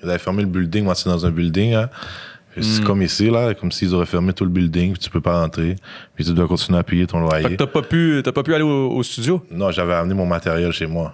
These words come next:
Speaker 2: Ok, une chance.
Speaker 1: C'est ça que j'avais fait. Euh, j'enregistrais des, des tracks dans ma chambre.
Speaker 2: Toi,
Speaker 1: Je suis,
Speaker 2: tu,
Speaker 1: je
Speaker 2: là,
Speaker 1: suis
Speaker 2: en ce moment, tu vis dans quel, dans quel coin ?
Speaker 1: Là, je suis, euh, à Montréal-Nord, euh, Saint-Michel, là, dans ces coins-là, là.
Speaker 2: Ok. Est-ce que c'est un hood que t'aimes bien, ou ?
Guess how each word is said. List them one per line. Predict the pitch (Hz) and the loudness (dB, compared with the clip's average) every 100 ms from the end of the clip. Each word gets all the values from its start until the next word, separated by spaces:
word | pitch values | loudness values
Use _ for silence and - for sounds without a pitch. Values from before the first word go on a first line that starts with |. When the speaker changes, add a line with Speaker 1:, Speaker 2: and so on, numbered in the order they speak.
| - | -8
Speaker 2:
Ok, | 107 | -2
une | 95 | -2
chance. | - 90 | 0 -2
Speaker 1:
C'est | 78 | 0
ça | 85 | -2
que | 80 | 0
j'avais | 80 | -2
fait. | 78 82 82 - | -2 -4 -4 -6
Euh, | 80 78 | -10 -4
j'enregistrais | 80 80 78 - 85 | -2 -2 -4 -2 -2
des, | 80 80 | 0 -2
des | 80 | -2
tracks | - 82 | 0 0
dans | 78 | 0
ma | 78 | 0
chambre. | 78 80 80 - - - - - - - - - - _ - - - - - | -2 -2 -4 -8 -20 -20 -20 -20 -20 -20 -20 -20 -20 _ -20 -20 -16 -12 -2
Speaker 2:
Toi, | 156 | 0
Speaker 1:
Je | |
suis, | - | 0
Speaker 2:
tu, | - 123 | -2 -2
Speaker 1:
je | 165 | 2
Speaker 2:
là, | 165 | 2
Speaker 1:
suis | |
Speaker 2:
en | 123 | 2
ce | 123 | 0
moment, | 135 | 0
tu | 131 101 | -2 -2
vis | 107 | -2
dans | 113 98 | 0 0
quel, | 101 98 95 | -2 -2 -4
dans | 95 | -6
quel | - 98 | -6 -8
coin ? | - 139 147 - - - | -4 -4 -6 -14 -20 -8
Speaker 1:
Là, | 92 95 95 | -2 0 0
je | - | -2
suis, | - 92 85 | -6 -2 0
euh, | 85 82 82 82 - _ _ | 0 0 0 -2 -10 _ _
à | 87 | -4
Montréal-Nord, | 85 85 82 82 85 85 80 | -2 0 0 0 0 0 0
euh, | 80 78 78 | 0 -2 -4
Saint-Michel, | - 82 80 85 78 | -4 -2 0 0 0
là, | 78 78 | 0 -2
dans | 80 | -4
ces | - | -8
coins-là, | - 78 78 78 | -6 -4 -2 -4
là. | - - - - 87 | -6 -12 -20 -4 0
Speaker 2:
Ok. | 90 85 - _ - - - - | 0 -2 -8 _ -20 -20 -12 -4
Est-ce | 104 - | 0 0
que | |
c'est | 110 | 2
un | 110 104 | 2 2
hood | 117 | 0
que | 117 | 0
t'aimes | 101 101 | 0 0
bien, | 95 135 | 0 0
ou ? | 165 98 | -2 -6